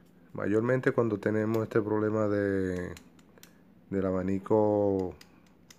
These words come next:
trabajando así un, eh, forzado,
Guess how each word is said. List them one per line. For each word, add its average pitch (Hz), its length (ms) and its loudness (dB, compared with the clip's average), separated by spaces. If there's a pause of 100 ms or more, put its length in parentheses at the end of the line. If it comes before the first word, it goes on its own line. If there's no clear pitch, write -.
(320)
trabajando 101 500 0
así 101 260 -2
un, 101 300 -4
eh, 92 100 -2
forzado, 95 760 -2